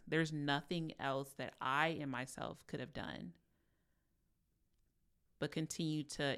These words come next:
enjoy each and every day, not knowing that this could be your last. And it was like, not all in all, but in you, I saw strength. It was like you were not backing down from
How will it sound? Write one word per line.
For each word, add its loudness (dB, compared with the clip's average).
enjoy 0
each -4
and 0
every -2
day, 0
not -2
knowing 0
that -6
this -6
could -2
be 0
your -2
last. -6
And 4
it 6
was 4
like, 4
not 6
all 6
in 2
all, 4
but 0
in 0
you, 2
I 2
saw -4
strength. -4
It 2
was 4
like 2
you 2
were 6
not 2
backing -2
down 0
from -2